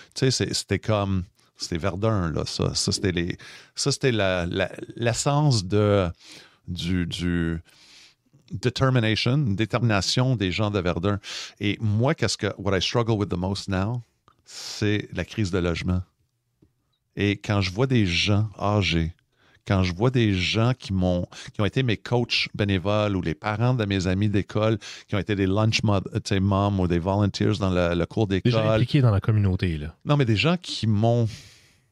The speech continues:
Speaker 2: Toi, directement, là.
Speaker 1: affecté. Et quand ces gens m'a-, m'appellent puis ils disent, « Ah, mon, mon, il y a un nouveau propriétaire qui a acheté mon bâtiment,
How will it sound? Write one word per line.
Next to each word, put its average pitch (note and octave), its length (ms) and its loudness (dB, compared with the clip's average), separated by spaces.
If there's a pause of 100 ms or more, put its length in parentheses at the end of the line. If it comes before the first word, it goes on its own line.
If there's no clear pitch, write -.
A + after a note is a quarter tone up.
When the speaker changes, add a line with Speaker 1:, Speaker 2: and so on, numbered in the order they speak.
(120)
Speaker 2:
Toi, D3 240 2
directement, A2+ 580 2
là. F2 240 -2
Speaker 1:
affecté. A#2+ 800 -2 (800)
Et G2 120 0
quand C3+ 220 0
ces C3 160 2
gens A#2 220 2
m'a-, A2+ 160 2 (120)
m'appellent B2 400 0
puis - 140 -6
ils - 40 -4
disent, « A2 460 0
Ah, B2 260 4
mon, F#2 280 0
mon, F2 420 -2 (300)
il G2 140 -2
y F2+ 40 2
a F2+ 40 2
un - 20 0
nouveau B2 240 2
propriétaire A2+ 640 0
qui - 100 -4
a F#2 40 2
acheté G#2 180 -4
mon A2+ 160 2
bâtiment, A2 640 2